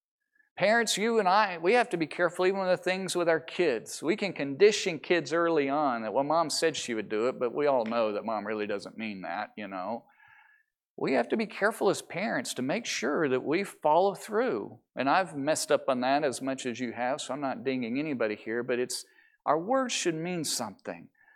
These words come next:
But when we demonstrate that regularly, that we can't be counted on, then what we're subtly saying to all the people around us and our family and our coworkers and our neighbors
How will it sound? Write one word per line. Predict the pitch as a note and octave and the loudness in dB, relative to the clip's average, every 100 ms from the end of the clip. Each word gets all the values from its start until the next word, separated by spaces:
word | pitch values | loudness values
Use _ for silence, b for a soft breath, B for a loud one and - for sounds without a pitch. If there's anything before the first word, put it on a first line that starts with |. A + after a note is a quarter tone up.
| b b b | b b b
But | D3+ E3+ | 6 6
when | F#3 F3+ | 4 4
we | G#3+ D#4 D4+ C4 A3+ - _ _ - | 4 6 4 2 -2 -12 _ _ 4
demonstrate | F#3+ A3+ B3+ - C4 B3+ | 4 6 2 2 2 4
that | A#3+ A3 | 4 4
regularly, | D3 C3 D3 G3 G3+ A3 G#3+ | 4 6 6 6 6 6 6
that | B2+ | 4
we | D3 | 4
can't | A3 A3 G#3 | 2 0 0
be | E3 | -2
counted | - C3+ D3 F#3 G3+ | 0 -2 0 0 0
on, | A3 A3+ A#3 A3 b b b b _ _ _ _ - | 0 0 -4 -8 b b b b _ _ _ _ 2
then | D#3+ | 4
what | F#3+ C4+ | 8 8
we're | - G#3+ | 8 4
subtly | - - G#3+ B3+ C4+ C4+ | 4 2 6 6 6 4
saying | A#3+ - G3+ F#3 D#3 C#3+ | 0 0 2 4 2 0
to | C3 | 4
all | C3+ C#3+ F#3+ | 4 6 4
the | A3 | 2
people | G#3+ G#3 G3 | 0 0 2
around | F#3 D#3+ C3+ A#2+ A2+ | 2 2 0 0 0
us | B2 - | -2 -2
and | A#2 | -2
our | A#2 | -2
family | A2 - D3+ F3+ F#3+ F#3+ F#3+ | 0 0 2 2 0 0 0
and | F#3 | 0
our | A#2+ | 0
coworkers | G#2 - E3+ E3+ F3 F3 D#3 | 0 2 2 4 0 0 -4
and | D#3 | -2
our | D3 | -2
neighbors | C#3+ C#3 B2 A#2+ - | 0 0 0 -4 -6